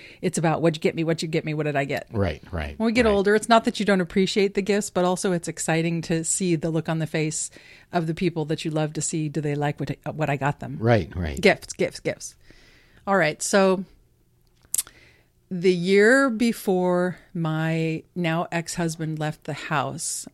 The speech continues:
Speaker 1: uh, we didn't know that we were getting a divorce, but it was looking like it was going that way. And I remember, um, spending Christmas here at this house with him, and it was, um,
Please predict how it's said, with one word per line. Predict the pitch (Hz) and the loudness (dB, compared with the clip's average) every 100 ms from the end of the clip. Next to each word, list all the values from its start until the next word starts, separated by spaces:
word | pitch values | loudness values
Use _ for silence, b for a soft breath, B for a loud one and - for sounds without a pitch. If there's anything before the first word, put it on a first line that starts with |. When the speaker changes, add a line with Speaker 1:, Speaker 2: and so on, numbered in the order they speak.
| - | -8
Speaker 1:
uh, | 165 156 151 | -4 -2 -4
we | 156 185 | -4 -4
didn't | 180 196 214 | -2 -2 -2
know | 208 | -2
that | 190 | 0
we | 175 | 0
were | |
getting | 160 165 156 147 | 0 -2 -2 -4
a | |
divorce, | 147 147 147 151 | -6 -4 -4 -4
but | - 156 | -6 -6
it | - 160 | -4 -4
was | 170 160 | -6 -8
looking | 165 165 160 | -4 -4 -4
like | 151 135 | -4 -4
it | 156 | -6
was | 147 | -8
going | 160 147 147 | -6 -4 -4
that | 147 117 | -6 -6
way. | |
And | 151 | -4
I | 151 | -2
remember, | 160 170 175 175 175 - b b b b b b | -2 0 0 0 0 -6 b b b b b b
um, | 180 160 151 156 | 0 0 -2 -4
spending | - - 170 170 165 160 | -4 0 2 2 0 -2
Christmas | 156 185 170 165 156 - - | -2 -2 0 -2 -4 -4 -6
here | - - 190 175 | -6 0 2 2
at | 170 | 0
this | 175 - | -4 -2
house | 156 160 | -4 -4
with | - 180 | -6 -4
him, | 196 180 190 196 - | -2 -2 -2 -4 -6
and | 180 170 | -4 -4
it | 165 | -2
was, | 175 170 - | -2 -2 -4
um, | 170 160 156 160 | -2 -2 -2 -6